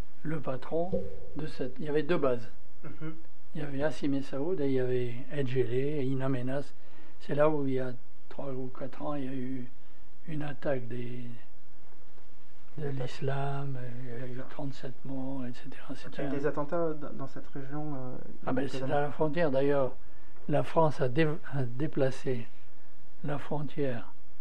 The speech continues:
Speaker 1: un peu plus à l'ouest pour, à, un peu plus à l'est
Speaker 2: Par
Speaker 1: pour
Speaker 2: rapport
Speaker 1: de-
Speaker 2: au puits p-, pétrolier ?
Speaker 1: Non, pour, euh, pour, euh, dire que ces puits de pétrole étaient en France au lieu d'être en
Speaker 2: D'accord.
Speaker 1: Libye.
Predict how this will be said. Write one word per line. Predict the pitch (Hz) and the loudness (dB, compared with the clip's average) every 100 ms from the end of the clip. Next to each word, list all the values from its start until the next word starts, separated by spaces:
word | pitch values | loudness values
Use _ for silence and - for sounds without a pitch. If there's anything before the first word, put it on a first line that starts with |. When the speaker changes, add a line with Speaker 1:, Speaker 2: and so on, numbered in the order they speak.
| - - - - - - - - - | 0 0 0 0 0 0 0 0 0
Speaker 1:
un | 165 | 0
peu | 135 147 | 0 0
plus | - 165 143 | 0 0 0
à | 135 | 0
l'ouest | 147 175 151 - - | 2 2 0 0 0
pour, | - 156 139 117 - - - - - - - - - 208 - - - - - - | 0 0 0 0 0 0 0 0 0 0 0 0 0 0 0 0 0 0 0 0
à, | - 147 156 | 0 0 0
un | 147 | 0
peu | 147 | 2
plus | 143 147 131 | 2 0 0
à | 135 | 2
l'est | 175 | 2
Speaker 2:
Par | 165 147 | 0 0
Speaker 1:
pour | |
Speaker 2:
rapport | 127 180 165 | 2 2 2
Speaker 1:
de- | 165 | 0
Speaker 2:
au | - | 0
puits | - 170 - - - - | 0 -2 0 0 0 0
p-, | |
pétrolier ? | 139 - - 156 | 0 0 0 0
Speaker 1:
Non, | 151 151 | 2 0
pour, | 123 135 120 | 0 0 0
euh, | 120 120 123 123 135 - - - - - - 135 131 139 143 139 | -2 -2 -2 -2 0 0 0 0 0 0 0 0 0 0 0 0
pour, | - 151 156 123 | 0 2 2 2
euh, | 123 117 - - - - - - - - | 0 0 0 0 0 0 0 0 0 0
dire | 160 160 | 0 0
que | - 131 | 0 0
ces | 151 | 0
puits | 131 151 | 0 -2
de | - | -2
pétrole | 127 - 170 | -2 0 0
étaient | 151 143 135 | 0 0 0
en | 170 | 0
France | - 156 156 - | 0 0 0 0
au | 127 | 0
lieu | 131 | 0
d'être | 131 139 151 139 | -2 -2 -2 -2
en | |
Speaker 2:
D'accord. | 139 | -2
Speaker 1:
Libye. | 139 123 | -2 -2